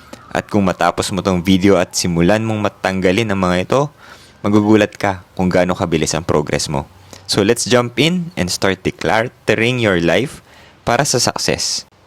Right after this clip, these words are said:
Number one na dapat mong alisin kung gusto mong umasenso, toxic mindset.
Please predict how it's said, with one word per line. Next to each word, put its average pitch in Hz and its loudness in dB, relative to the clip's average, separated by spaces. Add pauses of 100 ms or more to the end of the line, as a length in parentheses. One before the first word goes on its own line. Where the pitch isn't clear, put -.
(340)
Number 156 2
one 131 0
na - -
dapat 101 0
mong 101 -6
alisin 101 -2
kung 87 -2
gusto 85 -2
mong 82 0
umasenso, 95 -2 (160)
toxic - -2
mindset. 123 -2